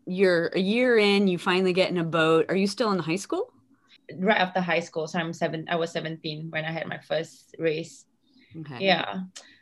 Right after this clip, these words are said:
Speaker 2: And then, um, my coach put me in a, um, pair, and I enjoyed the pair more 'cause I didn't, like, the chances of capsizing was lesser.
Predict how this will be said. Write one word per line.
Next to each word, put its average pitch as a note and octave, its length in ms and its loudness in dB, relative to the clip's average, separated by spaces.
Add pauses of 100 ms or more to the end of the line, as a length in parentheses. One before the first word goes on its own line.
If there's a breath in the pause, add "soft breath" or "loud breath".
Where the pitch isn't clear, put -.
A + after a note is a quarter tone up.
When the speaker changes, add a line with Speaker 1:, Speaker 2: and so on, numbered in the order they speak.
(360 loud breath)
Speaker 2:
And A#3 160 4
then, C#4+ 380 0
um, F#3 640 4
my G3 160 0
coach A3+ 420 -2 (420)
put G#3+ 180 2
me G#3+ 240 0
in F3+ 160 0
a, D#3+ 640 -4 (140)
um, E3 500 -4
pair, F#3+ 460 0 (360)
and F3+ 120 4
I E3+ 160 6
enjoyed E3 320 2
the - 60 -6
pair E3 260 0
more D#3 220 -4
'cause D#3 340 -4
I D#3+ 80 -6
didn't, D#3+ 300 -6
like, D#3 280 -4 (160)
the E3 160 -2
chances F3 500 -2
of D#3+ 180 -4
capsizing E3 440 -4
was D#3 200 -8
lesser. D#3 500 -4